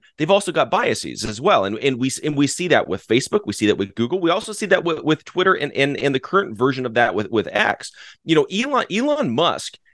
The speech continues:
is not the free speech absolutist that everybody tries to make him out to be. He's not this free speech hero. If you think that he spent forty-four billion dollars to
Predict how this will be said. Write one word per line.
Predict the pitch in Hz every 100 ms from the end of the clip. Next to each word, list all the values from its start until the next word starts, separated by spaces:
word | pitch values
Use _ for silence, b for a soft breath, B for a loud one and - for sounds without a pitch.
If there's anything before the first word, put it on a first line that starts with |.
| -
is | 151 131
not | 151 214 -
the |
free | - - 170
speech | 170 - 160 -
absolutist | - 139 - 123 147 120 -
that | 117
everybody | 123 117
tries | - 120 113
to |
make | 110 110
him | 113
out | 190
to | 87
be. | 69
He's | 92 131 131
not | 147 165
this | 151
free | - 139
speech | - 110 -
hero. | - 151
If | 131
you | 180
think | 208 208 -
that | 165
he |
spent | 175 147 117
forty-four | 139 160 160 147
billion | 135 131 117
dollars | 120 107
to | -